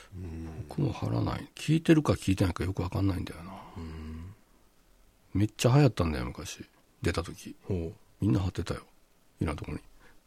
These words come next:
Speaker 1: 冷蔵庫とか。
Speaker 2: え、それは、<laughs> 調子くるな。
Speaker 1: <laughs> 車のエンジンに貼ったらなんか調子よくなるやつあるじゃん。
Speaker 2: あ、そんなんあるんですか？
Speaker 1: あるんだよ。
Speaker 2: ええ。
Speaker 1: アルミ箔みたいな。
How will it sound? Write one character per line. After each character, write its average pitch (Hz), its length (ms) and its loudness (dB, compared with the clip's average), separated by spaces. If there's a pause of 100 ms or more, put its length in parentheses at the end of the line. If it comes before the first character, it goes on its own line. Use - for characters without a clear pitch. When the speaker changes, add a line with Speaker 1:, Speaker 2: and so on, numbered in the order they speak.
(100)
Speaker 1:
冷 98 160 4
蔵 87 120 0
庫 - 120 -6
と 98 80 -8
か。 - 100 -20 (260)
Speaker 2:
え、 92 60 0
そ - 260 -4
れ 139 100 0
は、 - 80 -6 (640)
<laughs> 175 140 2 (540)
調 - 140 -4
子 - 100 -2
く - 260 -2
る 107 60 0
な。 92 120 -10 (680)
Speaker 1:
<laughs> - 720 -6
車 139 300 8
の 139 80 10
エ 131 80 12
ン 123 40 12
ジ 110 80 8
ン 92 60 6
に 90 40 4
貼 87 80 0
っ - 40 -6
た 101 100 -2
ら 92 40 0
な 92 60 0
ん 92 40 -2
か 92 80 -2
調 117 160 4
子 - 80 -2
よ 110 80 6
く 104 80 6
な 92 100 6
る 87 80 -2
や 87 60 -2
つ - 100 -6
あ 85 60 -2
る 87 80 -4
じ 95 80 -4
ゃ - 20 -16
ん。 - 60 -16 (640)
Speaker 2:
あ、 - 20 0
そ - 140 0
ん 127 40 6
な 127 60 6
ん 90 40 4
あ - 20 2
る 76 80 -2
ん - 20 -4
で - 60 -10
す - 80 -16
か？ - 60 -12 (220)
Speaker 1:
あ - 60 -2
る 92 60 0
ん 92 120 0
だ 78 100 -6
よ。 - 120 -12
Speaker 2:
え 113 540 6 (180)
え。 - 40 -2
Speaker 1:
ア 98 40 2
ル 95 80 0
ミ 95 80 4
箔 - 220 -4
み 82 80 -6
た 90 100 -6
い - 20 -6
な。 - 120 -10